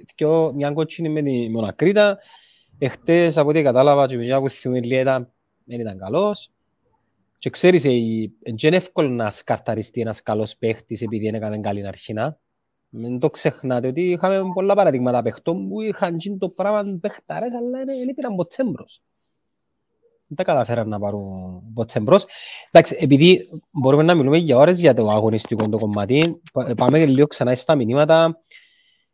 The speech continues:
Ε, ένα, ένα θέμα το οποίο κυριάρχησε την εβδομάδα τούτη, και να σας δω πάσαν τώρα, κάνετε κουβέντα,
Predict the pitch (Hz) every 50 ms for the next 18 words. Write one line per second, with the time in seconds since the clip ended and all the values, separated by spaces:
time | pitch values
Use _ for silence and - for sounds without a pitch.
0 | _ - - - - - 123 127 131 131 131 131 127 131 135 143 156 160 160 156
1 | - 151 131 135 151 147 - - - 151 156 156 160 160 156 123 131 135 147 135
2 | 143 165 135 113 110 110 - - 135 123 147 143 143 135 131 123 120 135 143 151
3 | 151 139 123 107 107 110 120 127 127 127 123 117 143 151 147 170 165 170 165 165
4 | 165 165 185 - - _ _ _ _ _ _ _ _ _ _ - 127 131 127 127
5 | 110 101 - 120 120 120 110 127 123 123 - 123 110 107 104 101 107 107 113 120
6 | 123 123 117 107 101 98 104 110 113 107 107 107 117